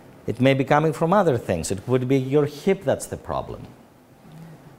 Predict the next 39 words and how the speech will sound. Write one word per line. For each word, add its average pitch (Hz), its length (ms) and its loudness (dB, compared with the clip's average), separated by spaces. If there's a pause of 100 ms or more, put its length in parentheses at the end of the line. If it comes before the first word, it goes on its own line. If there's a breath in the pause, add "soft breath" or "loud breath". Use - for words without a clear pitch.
(400)
So 135 220 4
if 117 120 2
the 117 100 2
hip 160 260 2
is 180 100 2
the 175 80 2
problem, 127 500 4
you 110 100 0
walk 131 280 6
crooked, 131 500 0
you 104 160 -2 (300)
prefer 156 380 4
one 156 200 4
leg 139 200 2
versus 120 400 0
the 104 120 2
other, 92 280 2 (260 loud breath)
and 127 100 2
then 131 140 4
puts 127 220 -2
a 135 40 2
lot 117 220 2
of 113 80 -6
stress 117 300 -2
on 113 80 -4
your 117 100 2
back 101 300 2
and 98 100 -6
back 92 300 0
pain. - 180 -14 (1120 loud breath)
So - 140 2
if 127 140 6
the 123 80 6
lumbar 165 360 6
epidural 180 500 2
steroid 160 340 6
injection 131 520 0
doesn't 120 280 2
help, 147 460 2